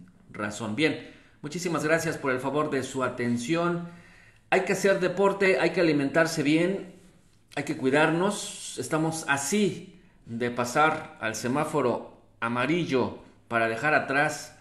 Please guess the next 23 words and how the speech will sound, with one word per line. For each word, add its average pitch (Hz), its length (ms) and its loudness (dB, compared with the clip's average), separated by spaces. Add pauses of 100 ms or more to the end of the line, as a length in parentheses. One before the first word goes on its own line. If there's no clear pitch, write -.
(500)
a 104 540 0
la 98 440 -8
pandemia 117 560 -2
del 101 200 -4
coronavirus, 107 960 -4 (140)
al 104 420 -4
covid. 139 360 4 (640)
Así 107 300 -8
que 120 540 -2
muchísimas 139 460 -6
gracias 135 340 0
por 123 140 -2
el 113 120 0
favor. 170 480 2 (400)
Mañana 151 300 2
es 156 60 0
sabadito, 160 600 6
mañana 139 400 0
nos 113 460 -4
levantamos 123 480 -4
a 107 120 -6
correr 120 440 -4
temprano, 151 800 0